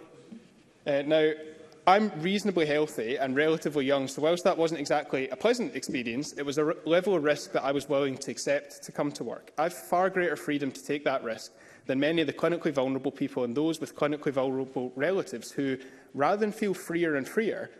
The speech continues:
feel more and more isolated by ever-loosening restrictions. I know people like, uh, Christine Graham mentioned who haven't taken the bus or the train in over two years now because of that fear of encountering someone who's not wearing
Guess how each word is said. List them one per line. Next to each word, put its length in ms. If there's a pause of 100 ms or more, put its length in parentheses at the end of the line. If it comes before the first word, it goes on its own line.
(220)
feel 200
more 320
and 160
more 220
isolated 760
by 180
ever-loosening 960
restrictions. 560
I 100
know 160
people 320
like, 300
uh, 160
Christine 380
Graham 240
mentioned 400 (300)
who 60
haven't 280
taken 300
the 60
bus 340
or 40
the 100
train 400
in 160
over 340 (340)
two 140
years 500
now 160
because 500
of 100
that 200
fear 340
of 160
encountering 480
someone 360
who's 160
not 240
wearing 380